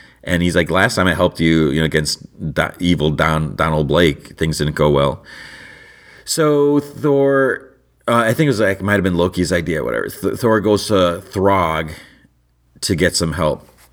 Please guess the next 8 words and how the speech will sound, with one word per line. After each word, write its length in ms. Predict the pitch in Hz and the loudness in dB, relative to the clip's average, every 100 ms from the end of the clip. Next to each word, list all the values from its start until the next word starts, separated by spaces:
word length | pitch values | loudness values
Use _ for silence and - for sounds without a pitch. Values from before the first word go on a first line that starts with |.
| _ _ _ | _ _ _
And 460 | 131 131 127 117 - _ _ _ _ _ _ _ - | 4 4 4 0 -10 _ _ _ _ _ _ _ -2
wh-, 220 | 135 147 | 2 2
he, 400 | 143 143 165 - | 2 2 2 2
where 280 | 147 147 147 | 2 4 2
the, 420 | 98 135 135 - | 2 -2 -2 -6
with 360 | 135 135 135 - | 0 0 0 -2
Throg's 440 | 135 135 151 135 | 0 2 2 0
involvement, 680 | 123 101 104 113 98 82 | -2 2 2 2 0 -2